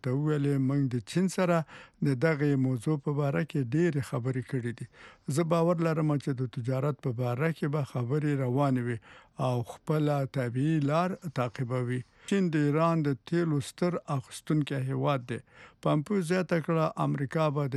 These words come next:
دې ډاډ ورکړي چې د تیلو نړیوال مارکیټونه به په کافي اندازه تیل ورسوي. د امریکا د تیرې دوشنبې په ورځ اعلان وکړ، د هغو هیوادونو سره موافقه شوې وه چې له ایران نه تیل واردولی شي. په دغو هیوادونو کې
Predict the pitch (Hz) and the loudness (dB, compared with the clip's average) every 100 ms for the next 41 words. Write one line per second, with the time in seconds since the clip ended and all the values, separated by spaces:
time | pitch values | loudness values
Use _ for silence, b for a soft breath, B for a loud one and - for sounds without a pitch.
0 | 120 151 143 147 143 123 151 170 - 165 | -2 0 0 0 -2 0 -2 -2 -2 -2
1 | 156 135 131 - 160 147 135 135 131 135 | -2 -2 -4 -2 0 0 0 0 0 0
2 | 156 143 127 123 - 131 - 185 208 190 | 0 0 -2 -4 -6 -8 0 2 4 2
3 | 180 B B B - 143 143 123 - 165 | 0 B B B -4 0 0 -2 0 0
4 | 156 135 131 151 160 - 156 135 131 127 | 2 0 0 0 -2 -2 0 2 0 -2
5 | - 143 147 156 160 151 151 180 170 156 | -6 -8 -6 -2 0 2 0 2 2 0
6 | 175 170 147 143 147 143 156 143 143 139 | 0 0 0 0 0 2 0 0 0 0
7 | 131 135 151 151 147 143 151 147 139 139 | 0 0 2 2 2 0 0 -2 0 -2
8 | 143 156 139 131 135 131 131 147 147 135 | 0 0 0 0 0 0 0 0 -2 -2
9 | 139 131 135 131 131 - 151 139 170 190 | -2 0 0 -2 -4 -4 -4 -2 -2 0
10 | 185 175 B B B B - 139 135 135 | 0 0 B B B B 0 2 4 2
11 | 147 160 156 151 147 127 151 151 135 135 | 2 2 2 2 0 -2 0 0 2 0
12 | 131 123 127 131 123 120 - 120 - B | -2 -2 0 0 0 -2 -6 -10 -12 B
13 | B B B - 139 139 127 170 165 160 | B B B 0 2 2 2 2 2 2
14 | 156 151 147 165 160 139 147 | 2 2 2 2 0 0 0